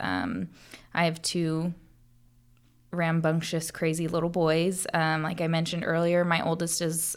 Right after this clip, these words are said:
um, autistic, so I do a lot of stuff in the community, trying to do a lot of outreach for autism, just a lot of, um,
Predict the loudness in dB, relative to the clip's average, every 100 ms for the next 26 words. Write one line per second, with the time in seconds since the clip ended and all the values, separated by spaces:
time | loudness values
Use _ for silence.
0 | -2 0 2 0 0 -4 -2 2 4 4
1 | 0 0 0 0 2 2 2 2 4 4
2 | 4 -2 -8 -18 -18 -8 4 6 6 2
3 | 2 2 4 2 2 0 0 0 2 2
4 | 0 0 2 6 6 6 6 4 0 -2
5 | 2 6 6 4 0 2 2 2 2 4
6 | 4 4 4 2 -4 -12 -16 -6 -2 0
7 | 0 -2 -4 -8